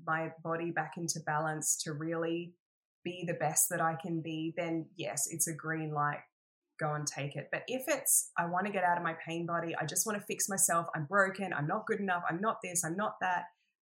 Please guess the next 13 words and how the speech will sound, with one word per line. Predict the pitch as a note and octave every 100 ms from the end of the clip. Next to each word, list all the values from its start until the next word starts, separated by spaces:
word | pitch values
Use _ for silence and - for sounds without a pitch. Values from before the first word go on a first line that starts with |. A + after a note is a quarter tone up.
| -
then | A3 A3 A3 A3 - _ _ _ _ _ -
that | A#3+ E4 -
supplement | - B3 D4 D4+ B3 D#3+ - -
is | A3+ A3
not | A#3+ -
gonna | C4+ B3+
get | A#3+ B3+ B3+
to | A#3
where | G#3 G3 G#3 G#3+
it | -
needs | F#3+ G#3 F#3 -
to | F3+
go | F3 G3 F3 E3+